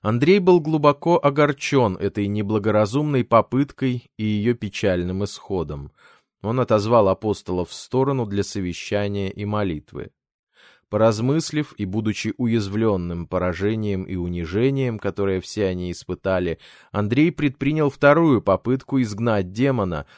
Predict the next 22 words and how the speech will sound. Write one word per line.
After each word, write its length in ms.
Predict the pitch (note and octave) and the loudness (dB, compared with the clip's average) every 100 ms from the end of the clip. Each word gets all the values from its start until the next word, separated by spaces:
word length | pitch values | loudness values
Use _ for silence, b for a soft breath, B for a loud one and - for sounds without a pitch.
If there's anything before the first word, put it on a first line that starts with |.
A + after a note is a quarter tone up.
| b | b
но 220 | A2+ C#3 | 2 2
и 120 | D#3 | 2
его 460 | D#3 D#3+ D#3+ C#3 A#2 | 0 2 4 4 2
усилия 600 | A2+ G2+ - B2 C#3 C#3 | 0 -6 -4 0 4 4
оказались 680 | - A#2+ G#2+ F2+ G#2+ G#2+ - | 2 0 0 2 0 0 -4
неудачными. 960 | A2+ A2+ A2 G#2 D#2+ - C#2+ B1+ - - _ _ b b b b _ | -4 -4 0 2 0 -4 -12 -14 -14 -20 _ _ b b b b _
Андрей 360 | G2+ G#2 D#3 F#3 | -2 2 4 4
честно 420 | - D3+ - B2+ | 2 2 2 -2
признал 500 | A#2+ A2 A2+ G#2+ F#2 | 0 0 2 2 2
поражение 760 | G2+ G2 G2 G#2+ B2 A#2+ A#2+ A#2 | 2 2 2 2 0 0 -2 -4
и 140 | A#2 | -4
попросил 560 | B2+ A2 B2 A#2 D3+ C#3 | -4 0 2 2 2 2
отца 420 | A2+ - A#2+ A2+ | 2 0 0 2
остаться 640 | A#2 - - C3 - A2+ | 0 -4 0 0 0 -6
переночевать 800 | A2+ G#2+ G#2+ G2+ A#2 G#2 F2 D#2 | -4 -4 -2 -4 -2 0 0 -2
с 100 | - | -8
ними 360 | G2 A#2 A#2 - b b | -8 -6 -8 -10 b b
и 100 | B2 | 0
дождаться 600 | C3 C3 G#2+ B2+ C3+ - A2+ | 4 4 6 4 4 2 -2
возвращения 840 | G2 F#2+ G#2+ - G#2 F#2+ G2 F#2+ | -2 0 -2 -2 -4 -2 -2 -4
Иисуса, 640 | G2 G2 - G2 E2+ - - | -4 -6 -4 -6 -6 -6 -10
сказав: 580 | - G2 F#2 G2 F2+ | -6 -4 0 0 0